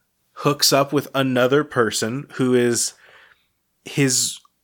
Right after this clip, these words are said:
uh, neighbor from, like, an apartment building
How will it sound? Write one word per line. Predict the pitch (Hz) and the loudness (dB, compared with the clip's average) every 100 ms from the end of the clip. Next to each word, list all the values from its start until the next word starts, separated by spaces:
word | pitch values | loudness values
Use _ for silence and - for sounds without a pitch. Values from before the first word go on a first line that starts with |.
| _ _ _ _ _ _ _ - | _ _ _ _ _ _ _ -4
uh, | 135 123 113 | 0 0 0
neighbor | 117 120 127 131 120 113 | -2 0 0 0 -2 -2
from, | - 117 | -6 -6
like, | 117 110 - - | -4 -6 -8 -10
an | 117 113 | -6 -6
apartment | 107 - 127 123 120 | -4 -2 -2 -4 -4
building | 123 120 120 113 | -2 0 -2 -6